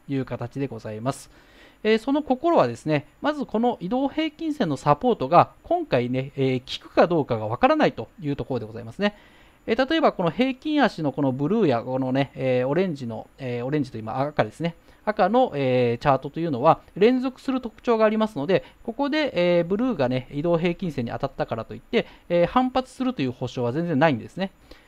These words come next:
で、そういった時に、えー、移動平均線を割り込んでね、ずーっと下げ続ける可能性もありますので、ここの移動平均線にタッチしたからといって、えー、ポジションを取るのはエヌジーでございます。えー、具体的にはですね、まあ、なんとかサポートが入るかな、入るかなということで陰線が続いてたんですが、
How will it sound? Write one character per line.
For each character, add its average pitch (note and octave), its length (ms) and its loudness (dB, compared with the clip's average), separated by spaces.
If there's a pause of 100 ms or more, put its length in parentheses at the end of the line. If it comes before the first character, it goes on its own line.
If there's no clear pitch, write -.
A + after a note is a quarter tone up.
(160)
で、 B3 80 -4
そ D#4 100 -4
う D#4 40 -2
い - 20 -12
っ - 20 -12
た D#4+ 80 -4
時 C#4 240 -2
に、 B3+ 280 2
え D#3+ 300 4
ー、 - 20 0
移 E3 80 0
動 G3+ 140 4
平 G3 180 2
均 G3 200 -4
線 B2+ 160 -2
を A#2 40 0
割 C#3+ 180 4
り - 60 -8
込 C4+ 80 2
ん A3 40 0
で C3 80 -2
ね、 D3 240 0
ず D3+ 180 -6
ー A3 140 2
っ - 40 -4
と A3 120 0
下 G3 140 2
げ G3 100 2
続 G#3 280 -4
け A3 120 2
る E3+ 80 0
可 C3+ 120 -2
能 B2 160 -2
性 B2+ 160 -2
も A2+ 100 0
あ A#2 40 -2
り B2 80 -4
ま A#2+ 120 -4
す - 100 -14
の D3 80 -8
で、 G#3 140 0 (240)
こ B3+ 140 -2
こ D4 140 -2
の D#4 200 0
移 G3 80 -6
動 B3 200 6
平 C4 220 0
均 C4+ 240 0
線 G#3+ 260 -2
に C4 120 0
タ C4 140 -2
ッ C#4 120 0
チ A3 120 -6
し - 40 -8
た A#3 140 0
か A#3 80 -2
ら G#3+ 100 0
と A#3 100 -4
い A#3+ 40 -4
っ - 20 -8
て、 - 300 0 (100)
え E3 100 2
ー、 - 20 2
ポ F#3 140 0
ジ G#3 40 -2
シ - 100 -4
ョ D3+ 40 2
ン - 20 2
を C#3 60 0
取 D#3 120 -2
る D3+ 60 -2
の D3 60 2
は - 180 6
エ D3+ 80 2
ヌ D3 100 2
ジ B2+ 140 -4
ー - 20 -6
で A#2 80 -6
ご G#2+ 80 -14
ざ A2 120 -14
い A2 40 -14
ま A2+ 80 -14
す。 - 140 -20 (460)
え G#3 60 2
ー、 - 20 4
具 A3 120 -4
体 C4 220 2
的 C4 260 -2
に C#4+ 80 2
は C#4+ 100 4
で B2+ 80 -2
す - 80 -16
ね、 F3 220 0 (180)
ま A#3 120 6
あ、 G3 40 6
な A#3+ 120 2
ん B3 60 0
と G#3+ 120 -4
か A#3 180 6
サ F#3+ 160 2
ポ B3+ 180 0
ー B3 40 0
ト G#3+ 100 2
が F#3+ 80 4
入 A3+ 220 4
る G#3+ 80 -2
か G#3 100 4
な、 G3+ 80 4
入 A#3+ 220 4
る A3+ 80 2
か G#3+ 80 2
な A3+ 120 4
と A#3 80 -8
い G#3+ 40 0
う - 20 -2
こ G#3 100 -4
と F#3+ 120 -4
で E3+ 100 -2
陰 A3+ 160 2
線 F3 180 -2
が B2 120 -2
続 - 160 -12
い F3+ 40 -14
て A#3 120 -4
た G#3+ 100 2
ん F3+ 60 -6
で A#2+ 100 -6
す - 100 -14
が、 G3 140 4